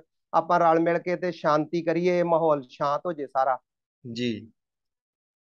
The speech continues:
Speaker 1: "ਤੇ ਤੁਸੀਂ ਕਰੋ, ਕਿਉਂਕਿ ਤੁਸੀਂ ਇਸ ਸਮੇਂ ਟਕਸਾਲ ਦੇ ਜ਼ਿੰਮੇਵਾਰ ਹੋ ਤੇ ਟਕਸਾਲ ਵੱਲੋਂ ਇਹ ਸੰਘਰਸ਼ ਆਰੰਭਿਆ ਗਿਆ ਹੈ।"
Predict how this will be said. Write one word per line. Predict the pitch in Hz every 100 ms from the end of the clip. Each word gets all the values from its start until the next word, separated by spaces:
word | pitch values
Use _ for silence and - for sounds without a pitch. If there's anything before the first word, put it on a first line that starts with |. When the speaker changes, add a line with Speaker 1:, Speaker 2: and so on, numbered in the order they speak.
| -
Speaker 1:
"ਤੇ | 185
ਤੁਸੀਂ | 208 190 233 226
ਕਰੋ, | 175 160 139 - _ _ _ _ _ _ _ _ _ _
ਕਿਉਂਕਿ | 185 208 226
ਤੁਸੀਂ | 185 196 220 214 220 220 196
ਇਸ | 202 190
ਸਮੇਂ | 202 208 202
ਟਕਸਾਲ | 190 - 180 175 175
ਦੇ | 196
ਜ਼ਿੰਮੇਵਾਰ | 170 160 170 175 190 214
ਹੋ | 220 - _ _
ਤੇ | 202
ਟਕਸਾਲ | 202 185 - 190 208
ਵੱਲੋਂ | 220 226 240
ਇਹ | 233
ਸੰਘਰਸ਼ | 226 214 202 156 160
ਆਰੰਭਿਆ | 143 156 175 165
ਗਿਆ | 131
ਹੈ।" | 113